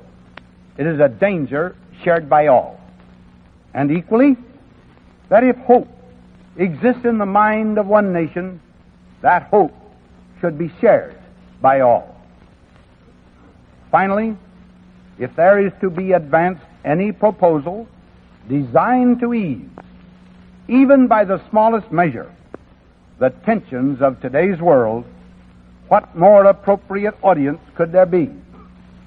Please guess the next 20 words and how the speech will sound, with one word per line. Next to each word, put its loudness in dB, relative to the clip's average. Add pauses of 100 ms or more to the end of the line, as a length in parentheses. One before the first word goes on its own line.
(120)
than -2
the 0
members -6 (420)
of 0
the -4
General -2
Assembly -4 (680)
of -2
the -6
United -2
Nations? -10 (2000)
I 0
feel -2
impelled 2
to -6 (100)
speak -4
today 0
in -2
a 2
language -2